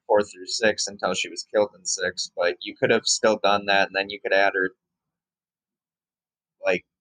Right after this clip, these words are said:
asking her mom, "Why, why did you allow me to get adopted? Why, why didn't you tell me about my uncle?" or whatever they consider themselves now.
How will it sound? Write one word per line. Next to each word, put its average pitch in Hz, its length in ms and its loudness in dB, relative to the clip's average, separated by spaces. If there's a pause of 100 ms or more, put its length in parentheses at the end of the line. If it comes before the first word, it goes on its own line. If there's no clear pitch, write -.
(300)
asking 123 460 0
her 101 120 -2
mom, 104 380 0
"Why, 101 420 2
why 110 260 2
did 107 200 -2
you 107 180 0
allow 98 340 2
me 95 200 -14
to 95 80 -10
get 98 140 0
adopted? 92 560 2
Why, 95 380 2 (520)
why 104 480 4 (180)
didn't 104 320 -2
you 101 80 -8 (140)
tell 95 160 2
me 95 140 -2
about 92 380 2 (420)
my 98 180 4
uncle?" 92 640 2
or 90 240 0
whatever 92 400 2
they 90 140 2
consider 90 480 0
themselves 87 800 0
now. 87 320 -2